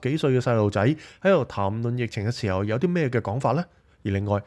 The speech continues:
呢個喺美國嘅細路仔喺書評當中所展示嘅眼光同文學趣味，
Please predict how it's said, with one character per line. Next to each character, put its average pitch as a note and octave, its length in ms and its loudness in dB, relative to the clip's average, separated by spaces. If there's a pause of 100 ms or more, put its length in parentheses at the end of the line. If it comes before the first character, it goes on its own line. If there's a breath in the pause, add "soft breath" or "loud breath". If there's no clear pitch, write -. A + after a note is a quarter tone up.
(140 soft breath)
呢 B2+ 100 0
個 A2+ 160 2
喺 B2+ 40 2
美 A2 320 0
國 A2+ 340 0
嘅 G#2+ 160 0
細 G#2+ 260 0
路 G2 220 0
仔 G2 100 -4
喺 A2+ 180 0
書 A#2+ 380 -2
評 F#2+ 200 -4
當 C3+ 180 0
中 C3+ 180 -2
所 A#2+ 200 -2
展 A#2+ 200 -4
示 A2+ 140 -4
嘅 G#2 240 -2
眼 A#2 160 -2
光 D3+ 260 -2 (240 loud breath)
同 A2+ 320 -6
文 G#2+ 160 -2
學 C#3+ 120 -2
趣 F3 220 -4
味， C#3+ 200 0